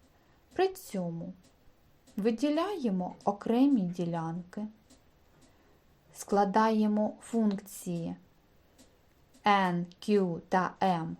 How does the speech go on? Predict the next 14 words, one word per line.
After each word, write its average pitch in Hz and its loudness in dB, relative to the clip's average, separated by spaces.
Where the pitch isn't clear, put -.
на 202 2
кожній 185 -2
ділянці 170 -4
та 170 6
обчислюємо 294 0
значення 285 2
цих 254 -2
функцій 233 -4
у 220 6
характерних 190 0
перерізах. 180 -4
Для 202 2
визначення 277 0
переміщень 220 -4